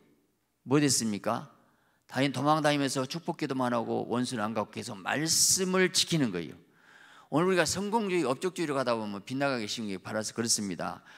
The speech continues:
하나님은 목적도 좀 과정을 더 중요하게 보는데,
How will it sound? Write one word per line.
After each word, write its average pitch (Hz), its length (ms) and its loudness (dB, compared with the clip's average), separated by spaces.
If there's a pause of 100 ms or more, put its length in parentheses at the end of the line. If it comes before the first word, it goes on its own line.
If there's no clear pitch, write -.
하나님은 147 360 0
목적도 135 400 -4
좀 120 100 -2
과정을 147 440 -2
더 117 100 -2
중요하게 107 320 -2
보는데, 95 540 -2